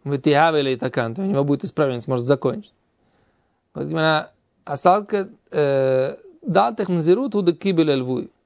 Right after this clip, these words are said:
Что ты предполагаешь, что он принял на себя назирут?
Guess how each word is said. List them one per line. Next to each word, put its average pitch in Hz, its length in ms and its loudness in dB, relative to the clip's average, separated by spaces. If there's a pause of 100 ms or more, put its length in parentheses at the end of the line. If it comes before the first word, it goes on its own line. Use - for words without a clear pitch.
(800)
Что - 160 -4
ты 190 80 -4
предполагаешь, 160 520 0
что - 120 -10
он 123 80 -6
принял 170 220 0
на 165 100 0
себя 165 220 0
назирут? 165 560 0